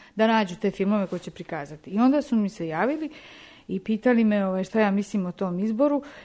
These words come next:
i ja sam bila zaprepašćena jer u tom izboru, dakle, nije bilo, o, Aleksandra Saše Petrovića.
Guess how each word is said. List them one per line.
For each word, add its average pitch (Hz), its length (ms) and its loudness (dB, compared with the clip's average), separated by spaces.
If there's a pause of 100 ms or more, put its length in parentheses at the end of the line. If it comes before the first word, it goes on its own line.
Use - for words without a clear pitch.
(140)
i 220 260 0
ja 220 280 0
sam 220 300 0
bila 226 340 4
zaprepašćena 202 720 0
jer 202 120 0
u 180 60 -8
tom 196 220 0
izboru, 196 340 -4
dakle, 190 320 -4
nije 185 280 -4
bilo, 175 480 -2
o, 180 360 -10
Aleksandra 175 420 -8
Saše - 300 -12
Petrovića. - 540 -14